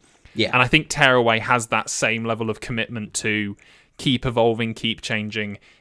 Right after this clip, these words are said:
Speaker 2: If there isn't something interesting about what we're doing right now, why is it in the game? Cut it, keep building on it and
Speaker 1: Yeah.
Speaker 2: making it more and more interesting.
Speaker 1: Yeah,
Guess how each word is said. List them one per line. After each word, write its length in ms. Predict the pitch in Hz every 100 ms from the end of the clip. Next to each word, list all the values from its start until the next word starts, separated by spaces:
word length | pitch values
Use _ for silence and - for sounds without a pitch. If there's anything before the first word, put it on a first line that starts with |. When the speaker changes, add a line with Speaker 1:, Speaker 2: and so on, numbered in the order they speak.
| -
Speaker 2:
If 180 | 127 -
there 160 | 117 -
isn't 280 | 135 127 -
something 320 | 131 123 120
interesting 600 | 127 123 117 113 - 110
about 220 | 104 110
what 140 | 117 117
we're 100 | 107 117
doing 180 | 113 107
right 240 | 104 -
now, 220 | 101 95
why 300 | 95 101 110
is 160 | 104 104
it 80 | 90
in 120 | 101
the 40 | 92 110
game? 200 | 98 92
Cut 300 | - 117 -
it, 240 | 95 -
keep 300 | - 117 104
building 360 | 117 110 107 95
on 100 | 95
it 60 | 95
and 60 | 101
Speaker 1:
Yeah. 40 |
Speaker 2:
making 320 | 101 98 - 101
it 120 | 104
more 160 | 104
and 80 | 101
more 160 | 98 98
interesting. 540 | 104 - - - - - _ _ _ 117
Speaker 1:
Yeah, 240 | 110